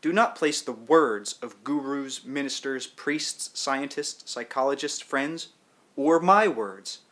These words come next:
higher than the feelings of your own being. You can learn much from others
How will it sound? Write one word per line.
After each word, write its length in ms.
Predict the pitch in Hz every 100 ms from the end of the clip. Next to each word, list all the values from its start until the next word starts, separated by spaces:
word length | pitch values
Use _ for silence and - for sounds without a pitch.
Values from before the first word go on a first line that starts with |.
| _ _
higher 380 | - 131 147 156
than 140 | 156
the 80 | 156
feelings 560 | - 220 151 110 101 -
of 160 | 120
your 180 | 117 120
own 200 | 127 131
being. 360 | 127 175 101 - _ _ _ _ _ _ _ _ _ _
You 100 | 131
can 180 | 131 139
learn 220 | 147 160
much 260 | 170 208 -
from 220 | - 123
others 480 | 113 110 107 107 -